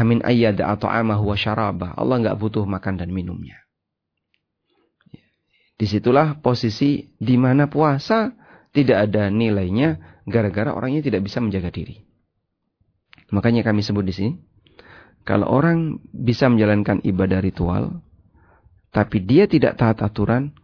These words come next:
maka bisa jadi ibadah ritualnya tidak dinilai. Puasa kita menjadi tidak ada artinya gara-gara kita banyak berbuat dosa. Aktif berdosa saat puasa ini bahaya sekali.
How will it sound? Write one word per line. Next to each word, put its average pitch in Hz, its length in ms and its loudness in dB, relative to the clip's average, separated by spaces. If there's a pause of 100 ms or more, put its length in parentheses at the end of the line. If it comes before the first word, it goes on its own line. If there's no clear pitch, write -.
(320)
maka 107 320 -4
bisa 98 240 -4
jadi 92 560 -4
ibadah 95 400 -2
ritualnya 95 480 -4
tidak - 240 -6
dinilai. - 480 -14 (1500)
Puasa 113 400 -2
kita 117 240 -4
menjadi 104 240 -2
tidak 90 320 -4
ada 92 160 -6
artinya 131 480 0 (720)
gara-gara 104 480 -2
kita 131 560 -6 (560)
banyak 107 320 -2
berbuat - 400 -6
dosa. - 400 -12 (880)
Aktif 120 400 -2
berdosa 104 720 0
saat - 320 -8
puasa 101 320 -4
ini 101 160 -4
bahaya - 560 0
sekali. - 320 -18